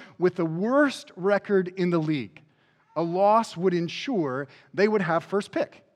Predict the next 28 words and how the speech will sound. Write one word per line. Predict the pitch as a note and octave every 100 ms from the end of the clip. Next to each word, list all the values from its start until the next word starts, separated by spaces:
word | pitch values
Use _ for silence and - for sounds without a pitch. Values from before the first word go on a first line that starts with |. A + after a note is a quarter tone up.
| _ _
They | -
would | G3+ G#3+
get | E3+ G3+ - - -
that | F#3 -
player | - A3+ G#3
coming | F#3 - G#3 G#3 G#3+
out | E3+ F3
of | E3+
college | - E3+ E3+ D#3+ D3 - -
they | C#3 F3+ G#3+
wanted | F3+ F3 F3+ - F3 E3 -
most. | C3+ C#3+ D#3 C#3 - - - - _ _ _ _ _ _ _ _ -
But | C#3+
rather | D#3+ G3+ A3+
than | F#3+ E3 D3 D3
losing | F3 F3 F#3 F#3 F#3 D3
the |
final | D3+ - C#3+ D3+ C#3+
game | C3 A2 G#2+ G#2+ -
to | D#3
lock | D3 F3 - F3+
in | E3+
that | D3 C#3+
draft | C#3+ C#3+ C3 _
position, | - G#2 G2+ - _ _ _ _ _ _ _ _
rather | F#3 G3+ B3
than | G3+ F#3 - - -
considering | F3+ - G#3 G3 F3+ E3+